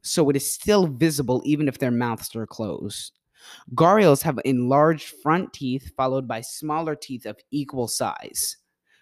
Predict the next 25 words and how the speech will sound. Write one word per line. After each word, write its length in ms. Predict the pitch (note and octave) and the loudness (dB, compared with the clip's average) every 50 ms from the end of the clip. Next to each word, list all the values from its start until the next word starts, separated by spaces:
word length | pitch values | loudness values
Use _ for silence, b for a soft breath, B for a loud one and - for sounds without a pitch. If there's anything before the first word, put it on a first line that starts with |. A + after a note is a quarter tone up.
| _ - | _ -6
So 520 | - - D3 C3+ C3 B2+ B2+ - - - - | 0 4 6 8 8 8 6 4 0 -12 -10
the 80 | - B2+ | -10 -10
teeth 300 | A#2 - - F3+ E3 - | -6 -2 -2 -2 2 2
in 80 | D#3 C#3 | 2 2
the 80 | B2+ | 4
back 340 | A#2+ D#3+ D#3 E3 E3+ E3+ - - | 2 2 2 2 0 -2 -4 -2
are 300 | - B2+ B2 A#2+ - - - | 0 2 2 0 -2 -4 -6
equal 340 | D3 E3+ E3+ E3 F3 E3 D#3+ | -6 -4 -4 -4 -2 -4 -4
size, 640 | - - E3 D3+ D3 D#3+ F#3 C4 C4 - - - _ _ _ _ _ _ _ _ _ _ _ _ _ _ - | -2 0 2 2 2 2 0 -2 -4 -6 -8 -12 _ _ _ _ _ _ _ _ _ _ _ _ _ _ 4
um, 420 | A#2+ C#3+ C#3 C3 C3 B2+ B2 B2 - | 8 8 10 10 10 10 8 8 6
but 180 | C3 C3+ C3+ | 4 2 2
the 60 | - C3+ | 2 0
teeth 260 | - - F3+ D#3+ E3+ | 0 0 0 4 4
in 80 | D#3 | 4
the 80 | C#3+ B2 | 4 4
front 300 | - - D#3 D3 C3+ - | 4 4 4 4 4 2
are 160 | - B2 A2+ G#2 | 2 0 2 2
incredibly 560 | B2 A#2+ - - - D3 C3+ B2 A2 A2 A2+ | 0 -2 -4 -2 -2 0 0 0 -4 -4 -6
large. 540 | G2+ G2+ D#2 B1+ A1 - F2+ - - - - | -6 -6 -6 -6 -8 -8 -8 -8 -8 -8 -8
This 160 | - C#3+ D3 - | -6 -4 -4 -4
is 80 | C#3 | -6
probably 380 | - - - C3 B2 B2 A#2 C3 A#2 | -6 -4 -4 -4 -2 -2 -2 -2 -4
to 100 | - A#2+ | -4 -10
grab 540 | A2 - G2+ A2+ C3+ C3+ B2 A#2+ A#2 A#2 | -10 -8 -2 0 2 4 4 2 2 -2
s-, 220 | B2 - - - | -4 -6 -6 -6